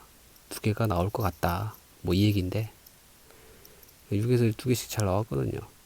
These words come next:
여기도 있고, 여기도 있고, 여기도 있고. 한 여섯 번째 왔을 때, 어, 잘 나와줬고, 그 칠 번 때부터 이렇게 낮은 수로 가니까, 아, 낮은 수란다.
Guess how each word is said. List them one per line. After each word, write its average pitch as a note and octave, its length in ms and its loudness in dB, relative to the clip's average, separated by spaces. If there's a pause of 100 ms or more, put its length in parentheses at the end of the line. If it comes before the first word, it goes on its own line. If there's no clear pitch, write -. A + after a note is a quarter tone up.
(460)
여기도 G#2 240 -4
있고, B2 260 0
여기도 A2+ 240 2
있고, - 320 -6 (880)
여기도 G#2 300 -4
있고. - 240 -6 (840)
한 G#2+ 140 -2
여섯 G2+ 160 0
번째 B2+ 260 0
왔을 A#2 320 0
때, C3 300 -6 (360)
어, - 60 -12 (2000)
잘 A2 160 2
나와줬고, G#2 720 0 (560)
그 G2 160 0
칠 - 180 -4
번 C#3+ 160 2
때부터 B2 320 -2
이렇게 G2 560 0 (480)
낮은 G#2 240 -2
수로 - 200 -6
가니까, G2 600 -4 (640)
아, G2+ 400 -8 (400)
낮은 G2 260 -2
수란다. F2+ 400 -8